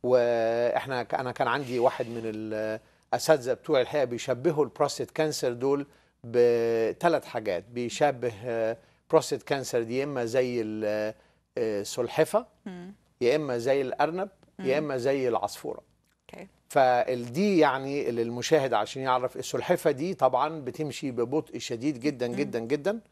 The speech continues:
Speaker 2: مم.
Speaker 1: وده غالبا الشخص بيموت أو بيت-،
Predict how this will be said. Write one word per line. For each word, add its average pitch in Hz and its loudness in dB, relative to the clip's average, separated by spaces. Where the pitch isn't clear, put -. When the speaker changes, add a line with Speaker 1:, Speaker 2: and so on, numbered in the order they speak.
Speaker 2:
مم. 196 -14
Speaker 1:
وده 139 6
غالبا 156 4
الشخص - -2
بيموت 131 0
أو 123 4
بيت-، 120 -6